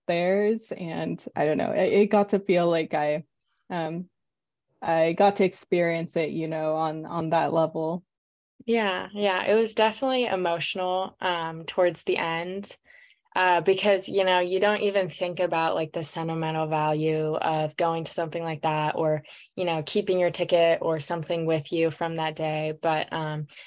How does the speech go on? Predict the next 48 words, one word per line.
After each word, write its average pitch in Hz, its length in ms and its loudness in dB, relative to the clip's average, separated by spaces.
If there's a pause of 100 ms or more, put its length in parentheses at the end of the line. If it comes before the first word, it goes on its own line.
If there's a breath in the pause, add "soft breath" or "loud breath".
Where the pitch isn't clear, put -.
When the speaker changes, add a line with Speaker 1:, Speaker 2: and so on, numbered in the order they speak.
(260 loud breath)
Speaker 2:
then 196 340 2
taking 185 500 0
that 170 440 0
and 175 240 -4
making 170 380 -4
a 156 60 -6
story 170 420 2
out 175 140 2
of 175 120 0
it 175 140 0
that's 165 240 -4
more 165 140 -2
informative 175 840 0 (320 loud breath)
is 185 220 0
really 175 240 6
interesting, 190 680 -2
because 170 500 -2
I - 100 0
get 175 220 2
to 180 120 -4
see 170 340 -2
kind 170 340 -6
of 160 320 -4 (400 loud breath)
what 185 220 2
narrative 170 720 2
I 165 180 2
want 165 220 -2
to 160 60 -4
put 175 260 -4
into 180 340 0
it, 190 200 4
but 170 140 -4
also 160 680 -2
how 175 240 -4
much 165 220 -2
I 165 100 0
want 156 160 -2
to 156 60 -4
inform 156 520 -2
and 151 140 0
how 160 140 -2
much 156 200 -4
I 160 80 -2
can 160 240 -4
add 175 260 -2
to 170 120 -4
things 156 580 -4
and 160 260 -6